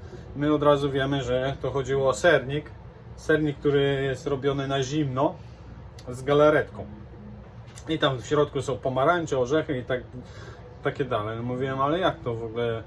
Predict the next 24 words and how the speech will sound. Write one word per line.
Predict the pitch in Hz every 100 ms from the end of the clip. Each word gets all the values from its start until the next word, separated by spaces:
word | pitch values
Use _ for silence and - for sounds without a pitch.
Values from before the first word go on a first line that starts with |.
| - - -
Przecież | - 139 -
ten, | 143 135 131 127 -
te | 143
ciasto | 139 160 - 143 131
kupiliście | - 156 151 139 139
od | 131
nas | 131 120 -
jakieś | 131 127 127 117
dwa | 113 139
miesiące | 139 143 131 117
temu | 139 139 131 127
i | 120 120 117 113 104
teraz | 147 131 - -
chcieliście | 127 120 - 120
je | 107
sprzedać? | - 196 190 165
W | 147
ogóle | 143 156 156 - - - - - - - - - 151
nie | 170
rozumiem, | 180 180 190 190 190
o | 190
czym | 190 185
ty | -
mówisz. | 165 110 107 -